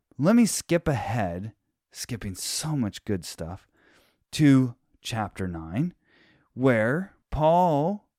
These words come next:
continues about the church giving to this relief effort. He says in chapter nine, "Now it is superfluous for me to write to you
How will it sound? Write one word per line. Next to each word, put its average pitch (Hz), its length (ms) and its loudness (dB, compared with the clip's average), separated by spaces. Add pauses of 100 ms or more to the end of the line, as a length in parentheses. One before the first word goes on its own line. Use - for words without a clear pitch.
(140)
continues 127 1160 0 (480)
about 170 760 0 (840)
the 135 100 -4
church 156 800 2 (480)
giving 123 720 6
to 151 220 2
this 107 500 -4 (180)
relief 127 500 4
effort. - 480 -8 (720)
He 139 160 0
says 123 360 2
in 123 100 4
chapter 123 380 -2
nine, 135 260 2 (420)
"Now 214 300 8
it 202 80 10
is 190 100 6
superfluous 135 960 -4
for - 240 -8
me 127 440 2
to 117 160 -4
write 143 460 2
to 123 120 -6
you 95 480 -4